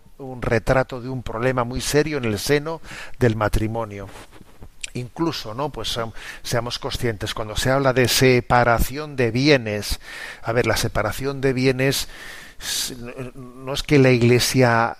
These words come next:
la prohíba, porque a veces hay también alguna serie de situaciones de tipos fiscales y de tipos de cosas, pues en las que, bueno, pues en la Iglesia no entra,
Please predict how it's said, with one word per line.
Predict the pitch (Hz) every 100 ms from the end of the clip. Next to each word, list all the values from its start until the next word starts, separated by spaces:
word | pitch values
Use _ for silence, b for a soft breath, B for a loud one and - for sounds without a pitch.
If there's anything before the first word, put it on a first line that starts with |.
| -
la | 123 117 113 107
prohíba, | - 113 127 208 170 120
porque | - - 117
a | 110
veces | 135 - 147 143 - -
hay | 120 123
también | - 123 120 160 151 117
alguna | 101 113 117
serie | - 131 123 123
de | 123 120 113 B B B -
situaciones | - 131 - 117 - 170 143 120 104
de | 113
tipos | 113 123 120 127 123
fiscales | 127 117 - 175 190 151 131
y | 123
de | 110
tipos | 143 151 131
de | 147
cosas, | 165 156 170 160
pues | 123 -
en | 107
las | 107
que, | - 107
bueno, | 147 131
pues | - 104
en | 101
la |
Iglesia | 101 120 135
no | 127 135
entra, | 123 107 127 117 110